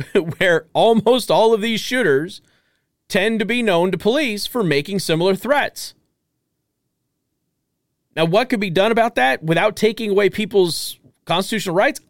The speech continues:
I don't know. We haven't come up with a way yet. Nobody's really thinking about it. Everybody's trying to take away your constitutional rights instead. But it's worth noting that every single time we have one of these things,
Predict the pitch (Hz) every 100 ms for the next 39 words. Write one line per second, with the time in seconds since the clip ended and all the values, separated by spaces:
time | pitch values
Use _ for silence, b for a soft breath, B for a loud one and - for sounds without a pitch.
0 | - 277 302 269 277 254 - _ _ _
1 | _ _ _ _ _ _ _ _ _ _
2 | _ 139 240 254 220 202 233 294 - 156
3 | 117 98 78 - _ _ _ _ _ _
4 | _ _ _ 143 220 226 143 202 208 -
5 | 294 196 131 98 76 53 _ _ _ _
6 | - 196 208 - 190 156 180 160 151 135
7 | 202 254 - 151 127 117 117 - 107 226
8 | 160 - b b b b b b - 302
9 | 247 - _ _ _ _ - 180 139 170
10 | 147 190 285 196 220 - 113 - 123 123
11 | 147 165 175 160 180 190 175 220 254 190
12 | 147 143 - 151 226